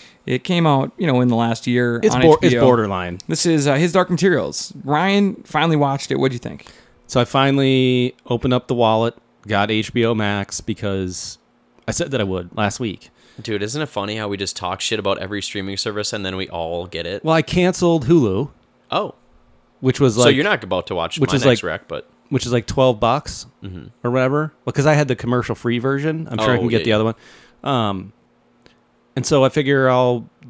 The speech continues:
Speaker 2: use H B O Max for a month and then cancel that. And then if I need to go back to Hulu, I can. But
Speaker 3: Okay.
Speaker 2: it's kind of annoying to have to leapfrog these apps. Anyway, regardless.
Speaker 3: Yeah.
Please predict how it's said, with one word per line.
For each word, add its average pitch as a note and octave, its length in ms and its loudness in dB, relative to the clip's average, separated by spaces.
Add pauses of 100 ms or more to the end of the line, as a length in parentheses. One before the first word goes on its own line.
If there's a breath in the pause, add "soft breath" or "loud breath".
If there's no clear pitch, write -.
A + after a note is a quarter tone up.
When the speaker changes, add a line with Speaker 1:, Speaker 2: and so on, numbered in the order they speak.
(340)
Speaker 2:
use B2+ 240 2
H B2+ 200 0
B C3 100 4
O A#2+ 80 4
Max A2+ 320 -2
for A2+ 300 0
a G#2+ 40 0
month G#2 500 -4 (240)
and G#2+ 120 -4
then G#2+ 240 -2
cancel G#2+ 340 -4
that. F#2+ 340 -2 (100)
And A2 180 -2
then G#2 100 -2
if G#2 100 -4
I G#2 100 0
need G#2 120 -2
to G2+ 60 -4
go G2+ 120 -4
back G2 200 0
to G2+ 80 -6
Hulu, G#2 280 -2
I G2+ 60 -2
can. A2 340 -4
But A2 200 -2 (140)
Speaker 3:
Okay. - 160 -10 (180)
Speaker 2:
it's D3 140 -4
kind E3+ 120 4
of D#3+ 60 4
annoying C3+ 240 4
to B2+ 60 0
have B2 100 -2
to B2+ 60 -4
leapfrog B2+ 380 -2
these A#2 120 -4
apps. C3+ 240 -4
Anyway, C3 260 0 (140)
regardless. A#2 500 -2 (100)
Speaker 3:
Yeah. G2+ 180 -4